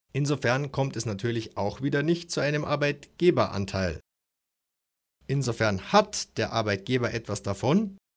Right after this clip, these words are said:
dem Arbeitnehmer eine betriebliche Altersversorgung zuzusagen, anstatt eine normale Lohnerhöhung durchzuführen. Zum einen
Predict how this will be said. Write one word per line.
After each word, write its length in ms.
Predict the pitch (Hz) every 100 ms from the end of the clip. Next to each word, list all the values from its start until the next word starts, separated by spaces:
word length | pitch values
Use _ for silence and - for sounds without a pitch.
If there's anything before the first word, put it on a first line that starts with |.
| _ -
dem 160 | 113
Arbeitnehmer 720 | 107 104 95 98 143 202 196 135
eine 200 | 127 107
betriebliche 640 | 104 - 160 180 170 180
Altersversorgung 1000 | 123 135 143 143 - 123 131 147 165 -
zuzusagen, 760 | - 220 190 110 98 101 98 82 - _ -
anstatt 440 | 120 - 120 127
eine 180 | 135 147
normale 640 | 143 147 160 208 196 120 95
Lohnerhöhung 640 | 98 104 98 104 95 98
durchzuführen. 640 | 95 95 - 95 101 87 82 _ _ _ _ -
Zum 240 | 120 113
einen 500 | 170 208 143 92 87